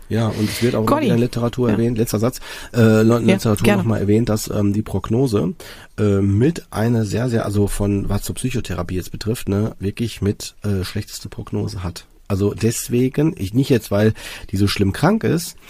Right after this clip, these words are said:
Speaker 1: sondern weil, so würde ich es behaupten, weil die Personen die Einsicht nicht haben. Also weil die das, wie ich ja gerade schon ausgeführt habe, äh, das nicht als Problem sehen, sondern ja eher das,
Speaker 2: Mhm.
Speaker 1: was sie da vortäuschen, als Problem sehen. Und das ist dann natürlich sehr schwierig. Also ohne,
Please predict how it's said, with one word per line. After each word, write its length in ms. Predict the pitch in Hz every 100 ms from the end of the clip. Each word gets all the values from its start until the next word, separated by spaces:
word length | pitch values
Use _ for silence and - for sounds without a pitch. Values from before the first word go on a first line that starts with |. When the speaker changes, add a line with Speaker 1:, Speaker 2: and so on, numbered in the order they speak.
| - -
Speaker 1:
sondern 400 | - 107 107 107
weil, 300 | 104 107 107
so 180 | 101 95
würde 140 | 98 101
ich 180 | 135
es 100 | 123
behaupten, 640 | - 92 92 - - 110 123 - - -
weil 80 | 92
die 100 | 104
Personen 400 | 101 98 101 101
die 120 | 98 -
Einsicht 720 | 190 233 123 87 - - - -
nicht 260 | - - -
haben. 400 | 87 80 - -
Also 220 | - 90
weil 180 | 92 101
die 80 | 104
das, 200 | 101 -
wie 60 | 107
ich 80 | 104
ja 80 |
gerade 180 | 87 110
schon 140 | - -
ausgeführt 500 | - 95 - 92 -
habe, 320 | 98 107 139 - - - -
äh, 220 | 104 101
das 220 | 104 -
nicht 180 | 127 131
als 100 | 101
Problem 320 | - 104 151
sehen, 220 | 123 - - _ -
sondern 300 | 107 104 101
ja 100 | 104
eher 320 | - 117 117
das, 320 | 113 90 85
Speaker 2:
Mhm. 40 | 87
Speaker 1:
was 120 | 107
sie 160 | 107 101
da 220 | 98 95
vortäuschen, 720 | - 131 - - - - - - -
als 180 | - -
Problem 360 | 80 78 76
sehen. 260 | 76 71 73
Und 200 | 78 85
das 160 | 85 90
ist 120 | -
dann 200 | 95 92
natürlich 300 | 90 101 90
sehr 100 | 92
schwierig. 480 | - 107 104 80 -
Also 200 | 87 92
ohne, 280 | 104 113